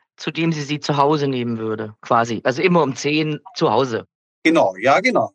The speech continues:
Speaker 2: Wie immer um zehn zu Hause. Egal,
Speaker 1: Mhm.
Speaker 2: wie halt die Ortszeit ist, wo auch immer sie sich gerade befindet.
Speaker 1: Und wenn unsere Dame, die nach Wellington fliegt, eine Zwischenpille nimmt, dann kann sie ihre Einnahme fortsetzen am nächsten Tag in Wellington um zehn Uhr.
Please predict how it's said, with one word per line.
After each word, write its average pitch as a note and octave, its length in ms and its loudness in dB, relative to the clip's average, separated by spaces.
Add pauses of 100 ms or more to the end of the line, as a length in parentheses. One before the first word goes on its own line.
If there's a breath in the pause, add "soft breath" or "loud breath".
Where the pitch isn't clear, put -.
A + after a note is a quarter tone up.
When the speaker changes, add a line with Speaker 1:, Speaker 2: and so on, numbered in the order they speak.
(120)
Speaker 2:
Wie C#3+ 140 -10
immer G#3 340 0
um F#3 100 -8
zehn - 300 -2
zu E3 180 -2
Hause. G2+ 440 -2
Egal, C3 420 2
Speaker 1:
Mhm. - 60 -6
Speaker 2:
wie F3 160 -2
halt D#3+ 180 -2
die D#3 40 -4
Ortszeit C#3 440 -2
ist, D3+ 160 -2
wo C#3 200 0
auch C3 60 -12
immer D#3+ 180 -2
sie D#3 160 -8
sich C#3+ 180 -14
gerade B2 300 2
befindet. G#2 480 -6 (880 loud breath)
Speaker 1:
Und C3+ 180 0
wenn C#3+ 300 0
unsere C3+ 340 -2
Dame, D#3+ 380 2
die E3 120 -10
nach D3 200 -4
Wellington F#3 440 -2
fliegt, - 560 -6 (120)
eine C3 240 -2
Zwischenpille F#3 640 -2
nimmt, G#3+ 380 0
dann E3 180 -4
kann F3+ 380 -2
sie G3 340 -6 (1200 soft breath)
ihre C#3 500 2 (480)
Einnahme D3 500 2
fortsetzen - 640 -2
am D#3 120 -2
nächsten E3 380 -6
Tag D3+ 300 0
in D3 140 -4
Wellington E3 520 0
um F3 160 -4
zehn E3 400 -2
Uhr. F#3+ 320 0